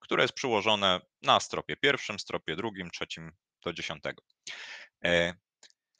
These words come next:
nie muszę robić dziesięciu przypadków obciążeń użytkowych,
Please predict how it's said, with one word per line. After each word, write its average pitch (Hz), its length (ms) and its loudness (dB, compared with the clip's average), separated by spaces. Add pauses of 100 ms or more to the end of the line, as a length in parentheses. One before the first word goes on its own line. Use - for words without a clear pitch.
(320)
nie 110 200 -4
muszę 196 460 2
robić 110 360 0
dziesięciu 113 520 0
przypadków - 560 2
obciążeń 104 520 -2
użytkowych, 101 760 -2